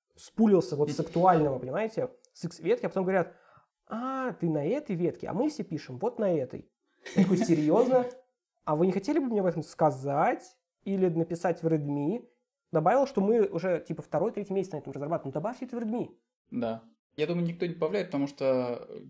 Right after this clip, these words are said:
Speaker 2: есть энное количество разработчиков, которые уже знают, что делать, они такие, ну, кому этот Redmi нафиг нужен? Они не думают о том, что кто-то к ним присоединится.
Speaker 1: <clears throat>
Speaker 2: У нас, например, на проекте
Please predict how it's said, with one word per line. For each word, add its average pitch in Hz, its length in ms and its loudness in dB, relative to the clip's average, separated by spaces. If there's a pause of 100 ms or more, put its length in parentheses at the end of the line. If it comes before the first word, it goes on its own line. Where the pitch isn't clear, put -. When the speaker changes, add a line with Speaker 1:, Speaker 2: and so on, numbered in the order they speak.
Speaker 2:
есть 127 420 -8 (160)
энное 135 220 2
количество 123 320 -6
разработчиков, 123 520 -2
которые 123 320 -4
уже 123 260 -2
знают, 117 200 -2
что 123 140 -8
делать, 170 180 -2
они 127 120 2
такие, - 200 -6
ну, 139 60 -6
кому 135 320 -2
этот 117 180 -4
Redmi 123 240 2
нафиг 123 260 -2
нужен? 107 300 -2
Они 117 200 -2
не 123 200 2
думают 131 400 0
о 117 60 -8
том, 127 120 -6
что 131 120 -14
кто-то 120 240 -8
к - 80 -20
ним 117 120 -2
присоединится. 117 580 -2 (280)
Speaker 1:
<clears throat> - 300 -20
Speaker 2:
У 123 80 -4
нас, 160 200 -2
например, 151 380 -6
на 123 600 0
проекте 123 500 -4